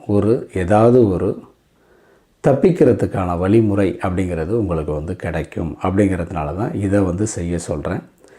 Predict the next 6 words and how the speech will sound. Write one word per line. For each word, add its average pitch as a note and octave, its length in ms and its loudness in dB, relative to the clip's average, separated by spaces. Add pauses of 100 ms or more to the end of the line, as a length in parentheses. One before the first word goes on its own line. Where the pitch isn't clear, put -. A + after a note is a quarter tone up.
(260)
மகர A2+ 300 4
ராசியில F#2+ 580 0
இருக்கிற F2+ 540 -2
அனைவர்களுமே G#2 800 4
இதை F2 220 -2 (140)
செய்யணும். F2+ 400 0